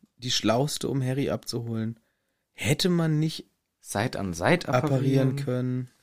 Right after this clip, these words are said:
Speaker 2: Zum Magnolienring, ihn abholen, wieder wegapparieren.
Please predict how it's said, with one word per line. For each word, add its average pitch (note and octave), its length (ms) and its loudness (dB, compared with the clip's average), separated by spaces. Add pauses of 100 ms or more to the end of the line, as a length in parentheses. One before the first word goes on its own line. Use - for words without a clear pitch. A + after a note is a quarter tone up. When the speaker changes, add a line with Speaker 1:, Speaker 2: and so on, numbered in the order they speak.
(340)
Speaker 2:
Zum - 220 4
Magnolienring, D3+ 1000 8
ihn C3+ 140 0
abholen, C#3+ 540 2
wieder A#2 200 0
wegapparieren. B2+ 720 -2